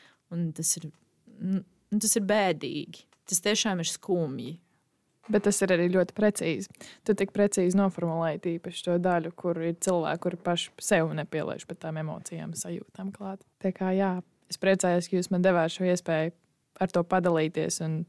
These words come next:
Speaker 2: pielaist jūs klāt un iespējams bišķiņu lielāku auditoriju. Lai cik briesmīgi tie stāsti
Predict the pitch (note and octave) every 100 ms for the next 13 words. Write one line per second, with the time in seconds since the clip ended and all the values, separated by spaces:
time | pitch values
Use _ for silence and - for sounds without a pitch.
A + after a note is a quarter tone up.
0 | _ - _ _ - A#3 B3+ G3+ F#3+ -
1 | G#3+ B3 C#4 - A3+ G#3+ G3 G3 G3 F#3+
2 | F3+ F3+ F#3+ - G3 F3+ F3+ G#3 G#3 G3
3 | F#3+ F#3 F#3+ F#3 F3 E3+ E3+ F3 _ _
4 | - E3+ E3+ F#3+ F3+ F#3 A#3 - C4 A3+
5 | G#3 - A3 - A3+ G3+ F#3+